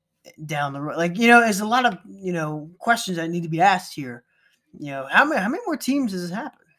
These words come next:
You know, I, I know people come out and say, there's people on both sides. "Oh, John Gruden, you know, um, you know, I've heard, I play with him, I've worked with him. He's not racist." I think Aqib Talib came on,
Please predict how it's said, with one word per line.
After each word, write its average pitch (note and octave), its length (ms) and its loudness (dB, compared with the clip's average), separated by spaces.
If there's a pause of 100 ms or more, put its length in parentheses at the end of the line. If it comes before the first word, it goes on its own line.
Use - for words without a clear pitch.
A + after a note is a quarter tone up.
You D3+ 80 -16
know, E3+ 300 -10
I, F3 200 -6
I F#3 200 2
know A3 220 6
people G#3 220 -2
come G#3 160 -4
out G3+ 160 0
and F3+ 120 -4
say, F3+ 300 -4 (180)
there's F#3 220 -4
people F#3 300 -6
on F3+ 100 -4
both F3 160 -4
sides. E3 320 -4 (440)
"Oh, F3+ 200 0
John F3 380 -2
Gruden, E3 420 -6
you D#3 80 -10
know, D3 440 -10 (440)
um, C3+ 480 -8 (640)
you D3+ 120 -18
know, C#3 140 -12
I've C3+ 260 -10
heard, D3+ 180 -6
I D3+ 80 -4
play D#3+ 240 -8
with D#3 140 -6
him, D3+ 220 -8
I've D3 280 -6
worked D3 260 -10
with D3 140 -14
him. C#3+ 260 -10
He's D3 220 -12
not D3+ 260 -4
racist." D3 400 -8
I C#3 80 -12
think D3 220 -10
Aqib E3+ 240 -6
Talib D#3 400 -6
came D#3 320 -6
on, D3+ 420 -8